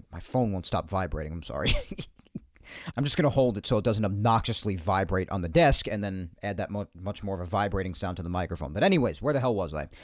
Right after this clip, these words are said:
Universal D H. <laughs> So I get that a lot of people view it as a part of tradition, and a lot of people, n-, not a lot of people, but some people are upset to see the pitcher hitting go. I, for one,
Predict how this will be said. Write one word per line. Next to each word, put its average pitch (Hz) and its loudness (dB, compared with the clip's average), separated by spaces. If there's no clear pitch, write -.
Universal 202 6
D 143 4
H. - -2
<laughs> - 12
So - 0
I 175 4
get 208 2
that 196 4
a 170 4
lot 156 6
of 147 -2
people 143 6
view 120 4
it 117 4
as 110 4
a 104 -4
part 110 4
of 104 0
tradition, 110 -2
and 98 -2
a 92 -4
lot 113 2
of 107 -2
people, 104 0
n-, 135 0
not 190 2
a 156 4
lot 101 2
of 76 -8
people, - -6
but - -12
some 180 4
people 113 4
are 156 6
upset - 4
to 127 6
see - 4
the 113 2
pitcher - 4
hitting 95 2
go. 78 0
I, 190 6
for 226 4
one, 175 6